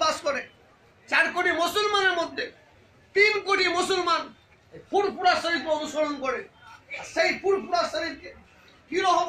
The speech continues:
অবজ্ঞা আপনারা লক্ষ্য করে রাখুন। আজকে বাংলায় সামনে পঞ্চায়েত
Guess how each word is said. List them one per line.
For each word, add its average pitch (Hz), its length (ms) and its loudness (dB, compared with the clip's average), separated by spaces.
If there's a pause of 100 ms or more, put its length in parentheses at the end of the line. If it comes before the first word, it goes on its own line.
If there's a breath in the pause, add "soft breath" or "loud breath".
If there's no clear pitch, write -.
অবজ্ঞা 277 420 -4 (640)
আপনারা 277 360 0
লক্ষ্য 311 300 -2
করে 277 140 4 (100)
রাখুন। 233 240 -6 (680)
আজকে 269 300 0 (140)
বাংলায় 320 420 0 (520)
সামনে 311 420 -2 (140)
পঞ্চায়েত 339 520 2